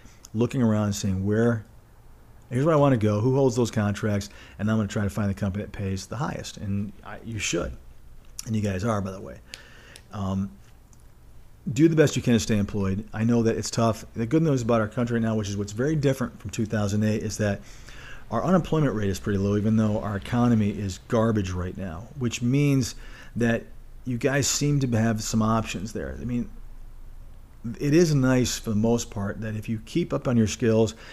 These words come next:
you keep up on your certifications, most healthcare professionals, and I'm saying most, I'm not classifying everybody in the same boat,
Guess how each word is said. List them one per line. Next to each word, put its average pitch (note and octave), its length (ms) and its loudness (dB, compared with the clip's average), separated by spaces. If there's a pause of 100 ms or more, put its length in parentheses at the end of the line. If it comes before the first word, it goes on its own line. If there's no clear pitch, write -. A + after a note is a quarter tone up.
(160)
you - 60 -16
keep D#3 180 0
up C#3+ 80 2
on C3+ 40 -2
your A#2 100 2
certifications, G#2+ 720 -2 (380)
most F#3 320 2
healthcare B2+ 460 -2
professionals, G#2 880 -2
and G2+ 120 -10
I'm A#2+ 80 -8
saying D#3+ 280 0
most, A#2+ 360 4
I'm A#2 60 0
not B2+ 120 -2
classifying C3+ 400 -2
everybody A#2 220 0
in G#2 60 0
the G2+ 40 -6
same A#2 180 0
boat, A2 280 2